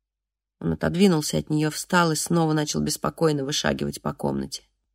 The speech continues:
«Если бы не эта работа, у меня бы не было тебя», проговорила Бет, чувствуя, как холодеет. «Об этом ты тоже жалеешь?»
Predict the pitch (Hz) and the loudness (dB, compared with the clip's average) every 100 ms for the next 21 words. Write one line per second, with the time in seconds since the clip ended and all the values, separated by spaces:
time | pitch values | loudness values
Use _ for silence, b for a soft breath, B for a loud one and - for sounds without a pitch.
0 | _ _ _ _ _ _ _ _ _ _ | _ _ _ _ _ _ _ _ _ _
1 | _ 175 180 - 180 196 196 196 - 196 | _ -2 -2 -2 2 4 6 4 2 0
2 | 196 175 180 - 185 - _ _ _ _ | 0 0 -4 -2 -6 -6 _ _ _ _
3 | _ _ _ _ - 185 185 185 180 185 | _ _ _ _ -2 0 2 2 2 2
4 | 180 175 180 180 - 180 160 151 160 _ | 2 0 -4 -6 -6 -4 -4 -4 -8 _
5 | _ _ _ _ _ _ _ _ _ _ | _ _ _ _ _ _ _ _ _ _
6 | 160 160 165 160 160 160 165 180 - - | -8 -2 0 2 0 -2 0 0 0 -4
7 | 165 - 156 156 - - - 87 80 80 | -4 -4 -4 -2 -6 -6 -4 -2 -2 -2
8 | 78 - - _ _ _ _ _ _ _ | -4 -6 -18 _ _ _ _ _ _ _
9 | _ _ _ _ _ _ _ _ _ 170 | _ _ _ _ _ _ _ _ _ -2
10 | 175 180 - 151 - 160 _ _ - 220 | 2 2 -2 -8 -10 -18 _ _ 0 0
11 | 254 240 233 214 170 156 160 - | 2 -2 0 0 0 -4 -8 -12